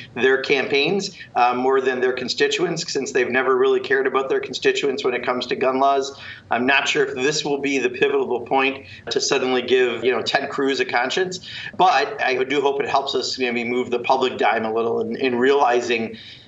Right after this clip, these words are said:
that there are a lot of other costs in addition to the lives lost that the gun industry is, is profiting on while we all pay for it.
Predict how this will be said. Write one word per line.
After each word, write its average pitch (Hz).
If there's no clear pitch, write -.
that 120
there 123
are 123
a 110
lot 117
of 113
other 110
costs 127
in 123
addition 127
to 120
the 117
lives 117
lost 117
that 117
the 120
gun 123
industry 117
is, 104
is 104
profiting 120
on 110
while 107
we 113
all 104
pay 113
for -
it. -